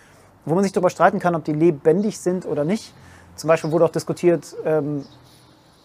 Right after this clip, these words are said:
die Sonne hat im Grunde genommen ja auch einen Kreislauf. Sie, sie wandelt Dinge um, sie, äh, generiert oder sie, sie verändert Energiezustände, aber im Grunde genommen verbraucht sie von,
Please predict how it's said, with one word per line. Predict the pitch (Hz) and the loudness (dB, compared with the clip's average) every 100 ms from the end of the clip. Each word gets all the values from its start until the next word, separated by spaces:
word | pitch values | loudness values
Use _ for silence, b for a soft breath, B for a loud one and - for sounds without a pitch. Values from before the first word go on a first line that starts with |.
| _ _ | _ _
die | 131 | -10
Sonne | 127 208 190 | 0 2 2
hat | 151 | -2
im | 160 | -2
Grunde | 156 185 | 0 0
genommen | 175 160 | 0 0
ja | 156 | 0
auch | |
einen | 147 | -2
Kreislauf. | - 165 - - - - b b b b | -6 -6 -6 -12 -14 -20 b b b b
Sie, | 135 143 | -10 -8
sie | 135 147 | -6 0
wandelt | 156 196 170 | 2 4 4
Dinge | 175 160 | 2 2
um, | 180 233 233 | 2 4 2
sie, | 175 160 156 | 0 0 0
äh, | - - - - | -2 -8 -14 -8
generiert | 160 165 147 170 180 170 - 202 - | -2 -2 0 4 2 2 -8 -14 -8
oder | 170 160 | 0 0
sie, | 151 147 214 190 151 | 0 -6 -8 -14 -12
sie | 139 143 139 - b b b b b _ _ | -6 -4 -6 -10 b b b b b _ _
verändert | - 160 180 190 202 190 | -6 -2 0 4 2 2
Energiezustände, | 165 156 214 - 220 - 196 233 254 254 | -2 -2 -6 -6 -10 -6 -4 -2 -4 -4
aber | 156 160 | -2 -2
im | 165 | 0
Grunde | 180 180 | 0 0
genommen | 180 185 190 190 _ _ b b b _ _ _ _ _ _ _ - | 0 0 0 -4 _ _ b b b _ _ _ _ _ _ _ -4
verbraucht | 165 147 175 - | 0 4 4 2
sie | 151 | -10
von, | - | -8